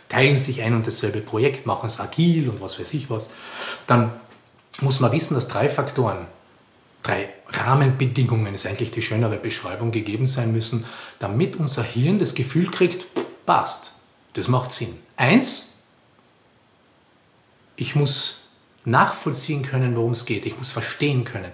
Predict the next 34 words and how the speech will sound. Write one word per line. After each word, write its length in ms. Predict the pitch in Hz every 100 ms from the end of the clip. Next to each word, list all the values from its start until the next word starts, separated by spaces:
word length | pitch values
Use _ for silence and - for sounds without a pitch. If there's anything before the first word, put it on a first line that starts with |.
| - - -
Das 180 | 131 127
glaubt 400 | 127 127 - -
man 140 | 131 113
oft 260 | 107 -
nur, 120 | 139
dass 160 | 156 156
das 160 | 143 131
eh 100 | 196
jeder 300 | 143 113 -
versteht, 420 | 110 - 98 90
ne? 100 | 127
Da 100 | 131
hat 120 | 117
man 80 | 113
ein 60 |
Kick-Off-Event 760 | - 175 156 147 160 131 120 117
gehabt 240 | - -
oder 120 | 113
hat's 140 | 107 -
jemandem 260 | 110 104 113
erklärt 400 | 110 160 151 135
oder 160 | 98
hat 100 | 104
ein 140 | 120 156
E-Mail 260 | 143 127
geschrieben, 380 | 117 - 131 113
„Bitte 220 | 127 131
mach 240 | 113 104 -
das, 260 | 139 143
ich 100 | 123
erz-, 220 | 107 -
erkläre 400 | 120 110 123 110
genau 260 | 107 110 98
warum.“ 400 | 117 110 156 151